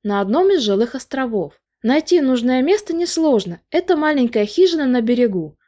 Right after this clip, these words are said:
Забираемся на крышу и получаем ачивку. Совсем рядом от этого места есть неотмеченная на карте песчаная отмель. Пропустить её тяжело, она действительно крупная и хорошо заметная.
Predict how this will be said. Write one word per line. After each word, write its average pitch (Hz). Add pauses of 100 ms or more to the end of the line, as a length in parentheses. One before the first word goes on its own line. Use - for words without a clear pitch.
(120)
Забираемся 254
на 247
крышу 392
и -
получаем 240
ачивку. - (1600)
Совсем 311
рядом 311
от 285
этого 262
места 302
есть 240
неотмеченная 240
на 220
карте 262
песчаная 226
отмель. 190 (640)
Пропустить 311
её 240
тяжело, 190
она 294
действительно 254
крупная 247
и -
хорошо 196
заметная. 185